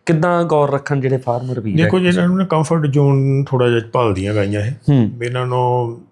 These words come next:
Speaker 2: ਸਾਲ ਦੇ ਵਿੱਚ ਨਾ ਪੰਜ ਕੁ ਚਾਰ ਮਹੀਨੇ ਪ੍ਰੋਬਲਮ ਆਉਂਦੀ ਹੈ।
Speaker 1: ਹੂੰ।
Speaker 2: ਜਿਵੇਂ ਹੁਣ ਅਪ੍ਰੈਲ ਦਾ ਮਹੀਨਾ ਸ਼ੁਰੂ ਹੋ ਗਿਆ ਤੇ ਹੀਟ ਸਟ੍ਰੈਸ ਵਧਣਾ ਹੈ।
Speaker 1: ਹੂੰ।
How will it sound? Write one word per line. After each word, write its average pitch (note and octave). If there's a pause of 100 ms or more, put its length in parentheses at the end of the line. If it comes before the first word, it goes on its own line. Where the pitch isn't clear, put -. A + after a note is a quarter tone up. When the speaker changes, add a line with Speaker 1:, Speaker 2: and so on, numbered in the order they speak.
Speaker 2:
ਸਾਲ A2
ਦੇ A#2
ਵਿੱਚ A2+
ਨਾ C3
ਪੰਜ A#2+
ਕੁ B2
ਚਾਰ A#2
ਮਹੀਨੇ B2
ਪ੍ਰੋਬਲਮ A2
ਆਉਂਦੀ G2+
ਹੈ। B2 (180)
Speaker 1:
ਹੂੰ। A2+ (200)
Speaker 2:
ਜਿਵੇਂ A#2+
ਹੁਣ B2 (260)
ਅਪ੍ਰੈਲ A#2
ਦਾ A#2+
ਮਹੀਨਾ A#2+
ਸ਼ੁਰੂ A#2+
ਹੋ A2+
ਗਿਆ A2+
ਤੇ A#2
ਹੀਟ A#2
ਸਟ੍ਰੈਸ G#2
ਵਧਣਾ F#2+
ਹੈ। E2+ (180)
Speaker 1:
ਹੂੰ। C3+